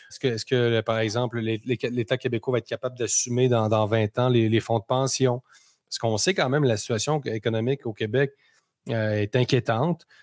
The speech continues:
Donc, il y a, il y a un volet économique qui préoccupe, euh, plusieurs expatriés. Puis le climat social, c'est-à-dire qu'on sent que, euh, le, le Québec ne traverse pas sa, sa, sa période la plus, euh,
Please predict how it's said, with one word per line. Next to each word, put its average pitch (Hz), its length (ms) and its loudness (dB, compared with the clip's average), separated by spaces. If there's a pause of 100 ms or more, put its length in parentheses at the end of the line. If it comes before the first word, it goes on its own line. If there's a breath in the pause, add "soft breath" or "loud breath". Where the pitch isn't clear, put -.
(180 soft breath)
Donc, 143 220 0
il 135 60 0
y 123 100 4
a, 127 80 2
il 127 100 0
y 131 80 6
a 131 60 4
un 135 80 2
volet 131 240 2
économique 143 580 2
qui - 160 -20
préoccupe, 170 540 0
euh, 120 320 4
plusieurs 139 500 0
expatriés. 131 800 0
Puis 151 100 0
le 139 80 -2
climat 185 240 2
social, 143 460 2
c'est-à-dire 139 400 -2
qu'on 127 400 2
sent 165 440 0
que, 151 80 2
euh, 147 400 4
le, 123 180 2
le 117 100 0
Québec 139 360 0
ne 127 160 0
traverse 127 360 -4
pas 156 160 -4
sa, 117 300 -2
sa, - 180 -10
sa - 160 -8
période 135 460 0
la 123 140 2
plus, 135 440 -2
euh, 113 160 2